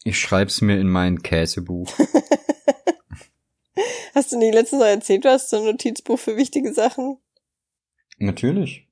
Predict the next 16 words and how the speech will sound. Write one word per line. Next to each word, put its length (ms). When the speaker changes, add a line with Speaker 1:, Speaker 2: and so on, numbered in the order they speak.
Speaker 1:
Da 140
stehen 400
gerade 800
die, 580
äh, 640
die 80
Rätsel 640
aus 200
dem 100
Resident 500
Evil 260
zwei 460
Remake 680
für 260
die 220
Taschentresore. 1040